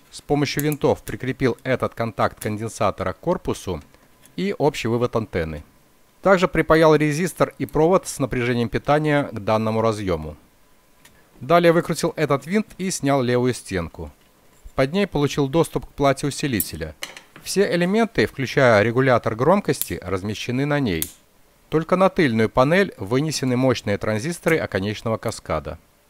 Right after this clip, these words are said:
Здесь обнаружил еще один пробитый транзистор типа Б Ц триста двадцать восемь тире шестнадцать. У него закорочен переход база-коллектор.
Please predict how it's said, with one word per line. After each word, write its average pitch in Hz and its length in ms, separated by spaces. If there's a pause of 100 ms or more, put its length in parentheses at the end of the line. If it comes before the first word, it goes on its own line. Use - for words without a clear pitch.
(360)
Здесь 147 340
обнаружил 180 540
еще 160 360
один 135 320
пробитый 135 560
транзистор 123 600
типа 113 500
Б 113 240
Ц - 200
триста 117 360
двадцать 104 320
восемь 139 480
тире 110 300
шестнадцать. - 680 (400)
У 117 60
него 151 220
закорочен 147 580
переход 120 480
база-коллектор. 110 880